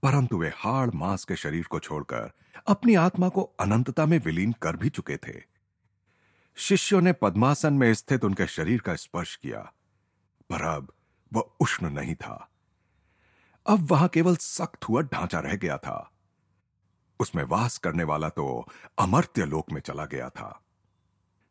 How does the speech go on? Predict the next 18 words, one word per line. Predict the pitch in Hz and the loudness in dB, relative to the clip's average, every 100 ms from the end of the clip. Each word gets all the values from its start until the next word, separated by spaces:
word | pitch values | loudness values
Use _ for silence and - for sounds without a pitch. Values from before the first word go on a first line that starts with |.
| - | -2
जब | 180 | -2
सनंदन | - - 82 101 127 143 | -2 -4 0 2 4 4
ने | 135 | 4
अपना | 123 120 | 2 0
वृतांत | 87 78 87 101 117 | -2 -2 -2 -4 -6
पूरा | - 76 85 | -6 -4 -4
किया, | - 69 55 - _ _ _ _ _ _ _ - | -4 -6 -6 -14 _ _ _ _ _ _ _ 0
तो | |
मेरे | 190 180 196 | 4 6 6
मन | 135 | 4
में | 156 135 | 2 0
विचार | - 90 98 | -2 -4 -2
आया, | 92 76 60 58 _ _ _ _ _ _ _ _ - | -2 -4 -8 -12 _ _ _ _ _ _ _ _ -6
द्विशरीरी | 95 92 120 151 185 185 | -2 0 2 2 2 0
संत | - 120 143 - | 0 -2 -4 -10
जितने | - 120 - 202 | -6 -2 2 2
जीवन | 156 90 90 151 | 0 -2 -2 0
में, | 135 82 58 | 2 0 -4